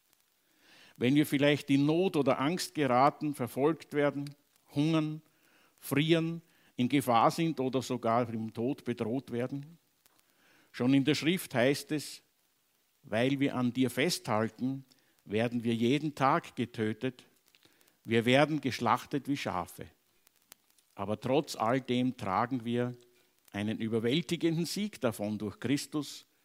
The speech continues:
der uns geliebt hat.“ Ich bin überzeugt, nichts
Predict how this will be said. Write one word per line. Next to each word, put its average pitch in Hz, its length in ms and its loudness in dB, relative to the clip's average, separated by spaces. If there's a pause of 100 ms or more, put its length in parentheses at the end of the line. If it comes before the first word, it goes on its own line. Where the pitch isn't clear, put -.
(400)
der 92 160 -6
uns 95 220 -8
geliebt 110 460 -8
hat.“ - 260 -18 (1120)
Ich - 180 -10
bin 139 160 2
überzeugt, 143 840 0 (480)
nichts - 640 -4